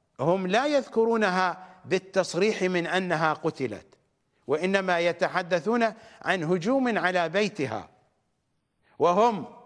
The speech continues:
يعتقدون بعدم صحة ذلك. لماذا؟ لأنهم يتبعون المراجع في النجف، لكنهم يضحكون عليكم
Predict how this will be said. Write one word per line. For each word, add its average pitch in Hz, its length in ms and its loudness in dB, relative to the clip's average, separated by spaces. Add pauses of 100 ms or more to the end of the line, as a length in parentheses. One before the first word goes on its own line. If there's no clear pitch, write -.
(260)
يعتقدون 175 880 0 (340)
بعدم 214 600 0
صحة 202 400 -2
ذلك. 170 540 0 (160)
لماذا؟ 196 500 0 (220)
لأنهم 175 580 0
يتبعون 165 640 0
المراجع 180 680 2
في 165 120 -8
النجف، 156 480 -2 (380)
لكنهم 208 560 0
يضحكون 196 540 0
عليكم 185 680 0